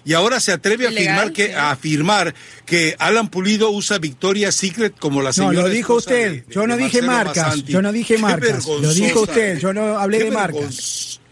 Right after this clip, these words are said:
Speaker 3: Usted tiene la
Speaker 1: No, pero ¿qué
Speaker 3: cabeza,
Speaker 1: dijiste?
Speaker 3: tiene, no, no lo dije, pero, pero otra vez tenemos que revisar el var, no, no nombré nada.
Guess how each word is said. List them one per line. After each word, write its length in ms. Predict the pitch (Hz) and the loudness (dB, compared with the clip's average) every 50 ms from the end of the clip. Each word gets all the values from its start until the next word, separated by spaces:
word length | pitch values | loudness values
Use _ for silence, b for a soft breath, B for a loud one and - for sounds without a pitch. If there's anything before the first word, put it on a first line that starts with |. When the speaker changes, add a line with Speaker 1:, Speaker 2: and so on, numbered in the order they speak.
| _ _ | _ _
Speaker 3:
Usted 260 | 190 190 - 254 269 240 | -4 0 0 0 0 0
tiene 180 | 294 294 277 262 | 0 0 2 2
la 100 | 247 226 | 2 0
Speaker 1:
No, 20 | |
pero 140 | 196 214 214 | 0 0 2
¿qué 40 | 240 285 262 - | 2 0 0 0
Speaker 3:
cabeza, 160 | 294 277 254 - | 0 0 0 -2
Speaker 1:
dijiste? 280 | 226 262 247 185 220 | -2 -2 -2 0 0
Speaker 3:
tiene, 160 | 220 151 117 - | 0 -2 -4 -4
no, 160 | 139 175 202 254 | -6 -4 -2 -2
no 100 | 254 262 | 0 0
lo 120 | 233 214 | 0 0
dije, 460 | 240 339 415 392 - 277 254 214 165 131 | 0 0 -2 -2 -2 -2 -2 -2 -2 -2
pero, 240 | 202 233 254 247 | -2 0 0 0
pero 160 | 214 254 277 339 | 0 -2 -4 -2
otra 140 | - 320 294 | -2 -2 -2
vez 80 | 320 | -2
tenemos 220 | 320 302 302 294 262 | -2 -6 -8 -6 -4
que 60 | 247 | -2
revisar 280 | 240 240 254 - 311 302 | -2 -2 0 0 0 0
el 100 | 294 269 | 0 2
var, 240 | 294 349 381 339 277 | 2 2 2 2 0
no, 180 | 277 320 330 320 | -4 -4 -4 -4
no 140 | 311 339 349 | -4 -4 -2
nombré 320 | 349 320 285 294 320 339 | -2 -2 -4 -2 -4 -2
nada. 520 | 302 311 370 392 349 277 202 170 135 110 | 0 0 0 0 0 0 -2 -4 -4 -10